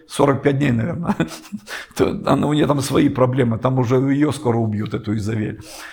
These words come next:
Поэтому она там сама в проблемах. А он думает, что все, за ним погоня, там мучается, плачет: «Господь, забери мою душу».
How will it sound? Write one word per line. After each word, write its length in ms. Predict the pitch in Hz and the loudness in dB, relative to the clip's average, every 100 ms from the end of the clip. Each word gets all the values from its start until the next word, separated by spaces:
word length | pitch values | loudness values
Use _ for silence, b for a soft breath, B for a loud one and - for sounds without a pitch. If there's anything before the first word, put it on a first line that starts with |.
| B | B
Поэтому 320 | 147 139 143 | 4 4 4
она 140 | 135 131 | 2 2
там 180 | 139 117 | 0 2
сама 400 | 139 151 131 160 | 2 2 0 -4
в 220 | - - | -10 0
проблемах. 600 | 123 113 117 98 95 - B B B - | 2 4 2 0 -4 -12 B B B 2
А 160 | 131 | 4
он 560 | 170 202 - 104 - 117 - | 6 4 0 -4 -8 -14 -10
думает, 320 | - 151 151 - | 0 2 2 2
что 220 | 147 139 | 2 4
все, 400 | - 175 156 123 | 2 4 4 2
за 160 | 123 | 0
ним 160 | 147 131 | 0 2
погоня, 680 | 127 147 208 196 175 143 113 | 2 4 4 4 0 -2 -2
там 180 | 120 123 | -2 0
мучается, 520 | 185 214 165 156 - | 2 2 2 0 -2
плачет: 440 | - 156 - - 127 | 2 2 2 0 -2
«Господь, 340 | 135 - 156 | -2 0 0
забери 340 | 110 131 139 139 | 2 2 2 2
мою 180 | 117 117 | 0 -2
душу». 320 | 170 - | -4 -10